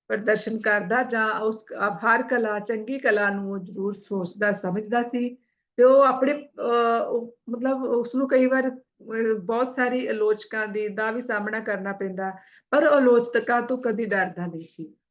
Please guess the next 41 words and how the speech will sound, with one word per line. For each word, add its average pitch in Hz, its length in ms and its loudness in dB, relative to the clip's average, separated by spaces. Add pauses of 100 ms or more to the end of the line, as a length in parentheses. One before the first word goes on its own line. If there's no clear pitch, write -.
ਉਹ 262 180 8
ਆਲੋਚਕਾਂ 247 580 4
ਦਾ 240 160 2
ਬਿਲਕੁਲ 226 400 0
ਹਾਜ਼ਰ 214 340 0
ਜਵਾਬੀ 190 460 -4
ਨਾਲ 196 340 -4 (280)
ਜਵਾਬ 196 360 2
ਦਿੰਦਾ 180 300 0
ਸੀ 254 140 -2
ਤੇ 262 100 -2
ਉਹ 269 80 0
ਕਹਿੰਦਾ 214 280 2
ਸੀ 233 140 -6
ਵੀ 277 80 -6
ਕਲਾ 220 400 2
ਨੂੰ, 247 480 -2 (460)
ਅਹ, 208 400 2
ਕਿਸੇ 247 320 -2
ਤਰ੍ਹਾਂ 262 340 2
ਵੀ 220 480 -4 (320)
ਵਿਆਖਿਆ 220 580 0
ਨਹੀਂ 202 200 -6
ਕਰ 202 160 -2
ਸਕਦੀ 180 380 -8
ਕਲਾ 185 320 -2
ਦੀ। 208 300 -4 (320)
ਤਾਂ 233 100 4
ਕਲਾ, 226 460 2
ਅਹ, 220 720 -4
ਜਿਹੜੀ 226 280 4
ਹੈ, 208 180 2
ਉਸ 214 200 -2
ਨੂੰ 226 200 -2
ਸਮਝਣ 240 460 -2
ਵਾਸਤੇ 220 420 0
ਕਲਾਕਾਰ 208 640 0
ਦਾ 202 160 -6
ਨਜ਼ਰੀਆ 214 640 -2
ਤੇ 220 160 -2
ਦ੍ਰਿਸ਼ਟੀ 214 640 -6